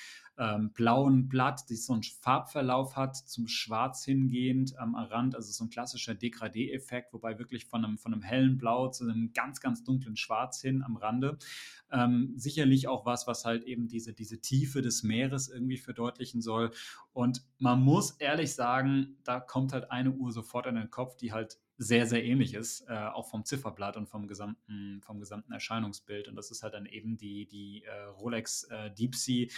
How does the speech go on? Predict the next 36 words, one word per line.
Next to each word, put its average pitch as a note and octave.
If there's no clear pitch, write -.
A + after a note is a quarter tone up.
mit A#2
diesem A#2
sogenannten A2+
James A2
Cameron A2+
Blatt, G#2
ähm, G#2
wo A2
du A2+
halt G#2+
oben, C#3+
also A2+
von, A#2
von, G#2+
von, A2+
von, G#2+
von A2
zwölf C3
auf A#2+
sechs A#2+
Uhr C#3
quasi A2+
einen G#2+
Farbverlauf G#2+
hast, A2+
von G#2+
einem G#2
hellen A2
Blau A2
zu A2+
einem, G#2
zu -
einem G#2+
ganz G#2+
tiefen A2
Schwarz. -